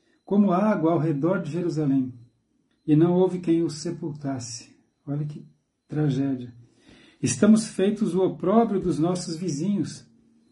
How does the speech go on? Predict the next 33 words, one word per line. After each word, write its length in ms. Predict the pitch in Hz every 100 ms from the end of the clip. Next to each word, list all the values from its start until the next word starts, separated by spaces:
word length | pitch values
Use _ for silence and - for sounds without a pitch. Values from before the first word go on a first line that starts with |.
| _
o 80 | 160
escárnio 640 | 147 - - 190 202 151
e 80 | 143
a 80 | 156
zombaria 560 | 139 190 185 170 208 226
dos 160 | -
que 100 | -
estão 260 | 147 - 165
à 40 |
roda 260 | 127 151 135
de 100 | 135
nós. 400 | 131 127 - - _ _ _ _ _ _ _
Então, 140 | -
aqueles 300 | 143 180 180
que 120 | - 185
sobraram 520 | 185 147 156 185 165
daquela 300 | 156 170 156
matança 680 | 147 - 175 196 - 147 - - _ _
clamam 400 | 170 196 185 170
a 40 |
Deus. 500 | 143 151 147 - - - _ _ _ _ _ _ _ _
Até 300 | 160 160 214
quando, 360 | - 233 220
Senhor, 460 | - - 170 156 147 - _ _ _ _ _ -
Indignar-te-ás 1000 | 214 202 190 175 185 147 175 170 190 190
para 240 | - 165 156
sempre? 640 | - 196 226 - 135 110
Arderá 420 | 160 156 147 160
o 80 | 190
teu 220 | 185 180
zelo 380 | 143 151 220 175
como 180 | 180 165
fogo? 480 | 147 208 214 135